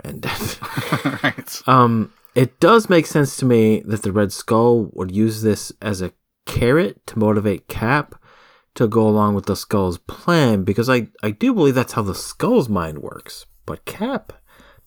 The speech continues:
Speaker 1: nah. The idea that Cap must feel like he has to fulfill his purpose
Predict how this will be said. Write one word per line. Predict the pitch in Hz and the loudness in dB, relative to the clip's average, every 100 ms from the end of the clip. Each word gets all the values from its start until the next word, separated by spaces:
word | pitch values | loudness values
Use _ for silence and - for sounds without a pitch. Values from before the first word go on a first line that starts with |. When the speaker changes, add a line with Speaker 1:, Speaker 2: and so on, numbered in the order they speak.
| - | -6
Speaker 1:
nah. | 101 85 - - _ _ _ _ | -6 -6 -10 -18 _ _ _ _
The | 139 131 | -4 -2
idea | 127 131 156 156 | -2 0 2 2
that | 135 | 0
Cap | - 143 143 139 - - _ _ | -2 0 0 0 -8 -20 _ _
must | 127 127 - - | -4 -2 -4 -14
feel | - - - - 127 135 135 123 | -20 -20 -12 -4 0 0 0 -2
like | 92 113 | -4 -6
he | 110 | -6
has | 107 110 110 - | -6 -4 -4 -8
to | - | -16
fulfill | - 101 - 101 | -12 -10 -6 -6
his | 98 90 | -6 -12
purpose | - - 113 180 170 - - | -14 -10 -8 -6 -8 -10 -20